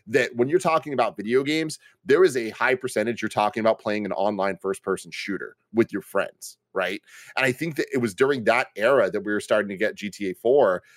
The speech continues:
and people were talking like, "Can you imagine a G T A Online? Can you imagine just being in this sandbox world that was revolutionized on the,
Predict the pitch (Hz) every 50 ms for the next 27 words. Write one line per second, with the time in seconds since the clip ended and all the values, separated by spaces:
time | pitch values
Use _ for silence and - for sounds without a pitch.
0 | - - _ - 123 117 110 101 98 98 92 87 - _ - 127 120 120 123 120
1 | 107 - 123 135 139 123 107 101 95 - _ _ _ - 113 107 123 180 220 202
2 | 123 95 85 92 104 - 151 165 147 - - - - 101 107 - - 123 123 123
3 | 120 110 92 87 80 80 82 107 127 139 - 139 147 156 156 151 170 180 - 220
4 | 214 190 165 135 - 104 101 113 120 123 123 123 110 104 95 - - - 107 104
5 | 107 110 104 113 107 104 - - 95 87 92 92 104 113 117 107 113 - 101 87
6 | 85 80 104 107 107 101 90 95 101 - - 113 113 113 120 127 123 - - _
7 | - - - _ - 120 113 110 101 98 95 95 92 92